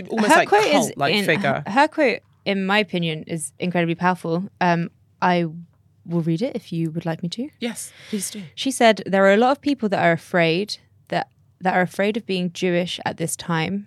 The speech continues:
Speaker 2: They are getting a taste of what it feels like to be a Muslim in this country, so often subjected to violence." So she's talking about, um, uh, being Muslim
Speaker 1: Islamophobia.
Speaker 2: in,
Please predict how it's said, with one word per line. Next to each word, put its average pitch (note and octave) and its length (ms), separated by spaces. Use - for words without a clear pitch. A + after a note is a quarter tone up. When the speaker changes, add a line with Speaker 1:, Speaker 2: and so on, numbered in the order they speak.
Speaker 2:
They E3+ 140
are E3+ 40
getting G3+ 300
a - 20
taste - 320
of E3 120
what E3 80
it F3 60
feels C4 260
like F3+ 140
to - 80
be F3+ 80
a E3+ 60
Muslim F#3 400
in E3+ 120
this F#3+ 180
country, E3+ 580
so F#3+ 240
often F3 320
subjected - 400
to D#3+ 60
violence." - 400
So F3 80
she's E3+ 180
talking F#3+ 300
about, D#3 320
um, D#3+ 520
uh, E3 220
being E3+ 160
Muslim D#3 300
Speaker 1:
Islamophobia. C#3 240
Speaker 2:
in, - 340